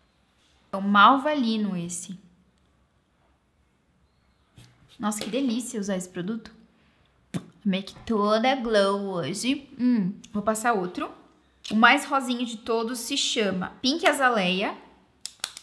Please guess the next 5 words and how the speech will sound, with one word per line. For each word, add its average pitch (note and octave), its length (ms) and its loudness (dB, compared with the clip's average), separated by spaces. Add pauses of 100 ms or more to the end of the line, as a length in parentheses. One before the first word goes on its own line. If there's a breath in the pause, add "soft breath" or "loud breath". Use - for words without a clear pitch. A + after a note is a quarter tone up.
(3250)
Ai, A3+ 120 -8
que G#3+ 120 -14
delicinha. A3+ 920 -8 (380)
Hum, C4+ 240 -14 (560)
hum. D4+ 420 -8